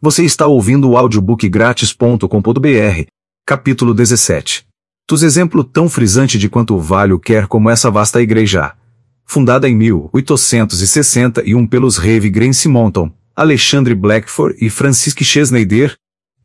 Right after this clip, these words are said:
três missionários mandados pelo Board e Igreja de Presbiteriana dos Estados Unidos para a evangelização do Brasil. Quarenta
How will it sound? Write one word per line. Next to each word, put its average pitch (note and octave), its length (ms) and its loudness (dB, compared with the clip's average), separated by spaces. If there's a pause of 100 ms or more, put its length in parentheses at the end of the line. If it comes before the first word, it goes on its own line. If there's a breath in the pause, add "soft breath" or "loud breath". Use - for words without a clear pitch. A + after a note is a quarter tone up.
três C3 220 0
missionários C#3+ 680 0
mandados A2+ 640 0
pelo G#2 240 0
Board A2+ 680 0
e A2+ 60 -2
Igreja B2 420 -2
de B2 120 -4
Presbiteriana B2 680 0
dos A2+ 180 0
Estados A2 460 0
Unidos G#2 460 0
para A#2 300 0
a G2+ 60 0
evangelização A#2+ 840 0
do C3 100 0
Brasil. F2+ 400 0
Quarenta F2 400 -2